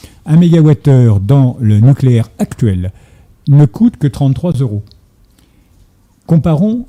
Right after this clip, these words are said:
avec le, avec l'éolien. D'abord, l'éolien terrestre. Les meilleurs appels d'offres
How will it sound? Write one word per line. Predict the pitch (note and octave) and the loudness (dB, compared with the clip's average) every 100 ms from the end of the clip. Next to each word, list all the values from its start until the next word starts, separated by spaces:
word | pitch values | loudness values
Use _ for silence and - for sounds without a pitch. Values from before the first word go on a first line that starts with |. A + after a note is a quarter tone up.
| - | -4
avec | C#3 C#3 - | -2 0 0
le, | D3+ D3+ C3 | 0 0 -4
avec | C#3 D3+ D#3 | -4 -4 -2
l'éolien. | C#3 G#2+ G2+ - | -2 -2 -6 -8
D'abord, | B2+ C3 D3 F#3 A3 A3 - F#3 | -4 0 2 2 0 -2 -8 -4
l'éolien | C#3+ D3+ D#3 D#3+ F3+ G3+ A#3 _ _ _ _ | 0 2 4 2 2 -2 -6 _ _ _ _
terrestre. | - A#2+ G#2 - - _ _ _ _ B2 | -2 -2 -2 -6 -18 _ _ _ _ 0
Les | C#3 | 4
meilleurs | E3 G3 A3 B2+ | 4 4 2 0
appels | C#3+ C#3+ B2+ | 0 -2 0
d'offres | C#3 F3 G#3+ - E3+ | 0 0 -2 -8 -12